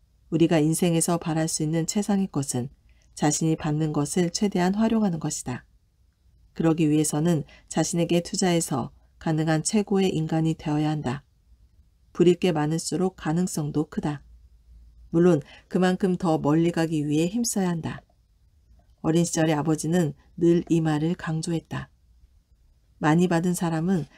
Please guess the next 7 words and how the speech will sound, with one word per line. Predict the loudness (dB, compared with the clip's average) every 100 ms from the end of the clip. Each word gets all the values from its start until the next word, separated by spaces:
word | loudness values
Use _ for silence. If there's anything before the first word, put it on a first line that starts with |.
| _
많은 | -2 0 2 0
것을 | -2 0 0 -2 0
요구받는다. | 0 0 -2 -2 -6 -8 -10 -16 -20 -20 _ _ _ _ -20 -20 -20 -20 -4
최상의 | 0 4 4 4 2
모습을 | 0 -2 -2 0 0
실현하기 | 0 0 0 0 -2 0
위해 | 2 0